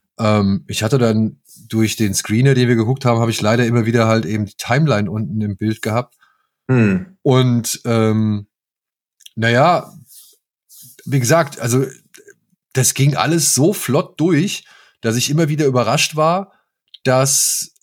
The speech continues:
Speaker 1: ja, jetzt schon wieder so viel Zeit rum war oder so viel Zeit rum
Speaker 2: Mhm.
Speaker 1: war. Und plötzlich war es dann eigentlich nur noch eine Stunde übrig, so. Und ich dachte auch noch, ja, okay,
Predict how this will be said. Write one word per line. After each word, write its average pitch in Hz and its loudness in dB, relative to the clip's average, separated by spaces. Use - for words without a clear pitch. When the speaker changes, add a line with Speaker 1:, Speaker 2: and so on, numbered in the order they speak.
Speaker 1:
ja, 127 0
jetzt 117 -4
schon 139 2
wieder 131 2
so 117 2
viel 233 0
Zeit 104 -2
rum 120 0
war 98 0
oder 107 -2
so 135 0
viel 156 0
Zeit 107 -2
rum 113 2
Speaker 2:
Mhm. 107 2
Speaker 1:
war. 98 2
Und 95 -4
plötzlich 113 0
war 113 4
es 113 -2
dann 120 -2
eigentlich 113 -4
nur 117 -2
noch 107 -2
eine 107 -2
Stunde 196 0
übrig, 104 -4
so. 131 -2
Und 104 -4
ich - -4
dachte 131 0
auch 120 0
noch, 123 0
ja, 139 2
okay, 143 -2